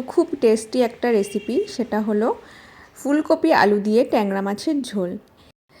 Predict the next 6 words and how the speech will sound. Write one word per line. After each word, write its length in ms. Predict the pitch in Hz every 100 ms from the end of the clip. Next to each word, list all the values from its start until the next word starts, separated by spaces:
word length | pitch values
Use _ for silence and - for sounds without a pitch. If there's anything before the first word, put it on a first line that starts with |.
| - - _
শীতের 420 | - - 285 320 403
শুরুতে 460 | - 302 277 262 254
এরম 260 | - 214 233
ট্যাংরা 360 | 247 233 226 254
মাছ 240 | 277 285 262
দিয়ে 320 | 220 220 214